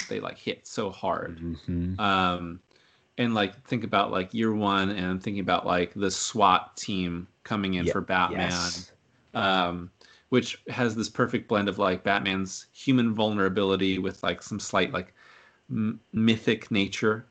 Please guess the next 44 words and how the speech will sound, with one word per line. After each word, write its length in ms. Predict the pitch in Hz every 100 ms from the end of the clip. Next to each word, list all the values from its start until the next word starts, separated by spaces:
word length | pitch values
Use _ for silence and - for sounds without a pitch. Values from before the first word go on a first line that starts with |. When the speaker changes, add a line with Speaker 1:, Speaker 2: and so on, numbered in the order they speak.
| _
Speaker 1:
to 160 | - 123
the 80 | 113
way 200 | 101 101
that 140 | 107
he's 240 | - 110 -
illustrated 640 | 104 101 - 117 101 95
too, 280 | - 117 110 - - - - -
especially 340 | 120 123 -
when 80 | 107
the 60 | 92
Speaker 2:
Mm-hmm. 220 | 92 92
Speaker 1:
bats 100 | 85
come 200 | - 110
in. 280 | 104 104 95 _ _ _ _ _
Speaker 2:
Yeah. 380 | - 80 85 85
Speaker 1:
He's 140 | 135 127
amazing. 480 | 101 104 104 101 110
And, 280 | 107 107
you 60 | 110
know, 80 | 101
he 140 | 120
worked 240 | 131 143 139
more 160 | 123
on 120 | 117 104
Daredevil 360 | 104 101 98
outside 400 | 98 92 - 104
of 80 | 98
these 220 | 101 95
issues 340 | 98 - 95 -
too. 320 | 104 98 95 - - - -
But 120 | 87
Speaker 2:
Right. 80 | 127
Speaker 1:
him 100 | 135
and 120 | 113
Miller 260 | 110 107 104
obviously 480 | 98 98 101 - 98
click 300 | - 107 -
so 280 | - 95
well. 420 | 92 87 87 87 - _ - _ -
Um, 680 | 101 95 90 90 85 85 - _ _ _ _ -
and 140 | 131
then 120 | 135
he, 240 | 139 165 156
his, 380 | - 156 143